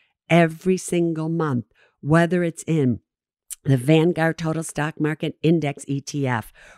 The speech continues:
or the Standard and Poor's E T F or individual stocks. It's really, really important to be involved now and get your money to work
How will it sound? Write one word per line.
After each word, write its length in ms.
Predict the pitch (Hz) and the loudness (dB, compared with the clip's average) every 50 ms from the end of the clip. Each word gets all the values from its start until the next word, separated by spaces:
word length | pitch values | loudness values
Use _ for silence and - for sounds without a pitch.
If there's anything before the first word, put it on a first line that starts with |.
| _ - | _ 0
or 100 | - 156 | 2 2
the 120 | 151 170 156 | 2 2 -2
Standard 520 | - - - 170 175 170 165 170 170 165 | -4 -4 -2 0 0 0 0 -2 -2 -2
and 200 | 170 170 156 - | -4 -4 -4 -6
Poor's 500 | - - - 196 196 190 180 175 156 - - | -6 0 2 4 4 4 2 -2 -4 -6 -6
E 120 | 139 143 143 | -6 -6 -6
T 300 | - - - 151 139 - | -8 -10 -12 -12 -10 -8
F 280 | - 135 135 113 - _ _ _ - _ _ _ | -6 -4 -4 -4 -6 _ _ _ -20 _ _ _
or 200 | - 160 156 - _ - | 0 0 0 0 _ 2
individual 1040 | 180 190 196 208 208 208 202 190 180 196 175 160 175 190 180 156 175 170 175 165 165 | 4 4 4 4 2 0 -2 -2 -4 -4 -2 -2 -2 -2 -2 -2 -4 -6 -6 -6 -8
stocks. 1120 | - - - - - - 185 180 180 160 123 104 - - _ _ - - - - - - _ _ _ _ _ _ _ _ _ _ - | -8 -10 -12 -10 -6 -4 -2 -2 0 0 -2 -2 -4 -8 _ _ -16 -16 -16 -16 -16 -20 _ _ _ _ _ _ _ _ _ _ 2
It's 300 | - 165 160 - - - _ - | 4 4 4 2 -2 -18 _ -8
really, 680 | 123 127 147 160 165 165 165 156 160 165 165 165 160 - _ _ _ - | -4 0 2 4 4 4 2 0 0 -2 -2 -2 -4 -6 _ _ _ -2
really 400 | - 160 156 147 147 151 151 - - | 0 2 2 2 2 -2 -4 -4 -4
important 680 | 131 139 147 - - - 151 151 147 - - 127 - - _ _ _ _ - | -6 -6 -6 -6 -6 -4 -2 -2 -2 -2 -4 -6 -6 -8 _ _ _ _ -4
to 120 | 170 156 | -4 -4
be 300 | 139 - 160 160 156 - | -2 -2 -2 -2 -2 -2
involved 800 | - 151 156 151 123 117 107 127 139 143 151 143 147 147 147 151 | -4 -4 -2 -4 -4 -6 -4 0 2 2 2 2 0 -2 -4 -2
now 520 | 143 139 127 123 120 120 120 117 113 117 - _ _ _ _ _ | -2 -2 -2 -2 -2 -4 -6 -6 -8 -8 -12 _ _ _ _ _
and 240 | - 143 147 135 120 | -2 0 0 0 -2
get 400 | - 151 151 151 - - - - | -2 -4 -4 -4 -6 -8 -6 -2
your 120 | 170 165 160 | 0 0 2
money 400 | 156 147 143 143 143 143 139 139 | 2 0 0 0 0 -2 -2 -4
to 160 | - 139 135 | -6 -6 -6
work 440 | 131 127 139 143 135 127 - _ | -4 -2 -2 -2 -2 -2 -4 _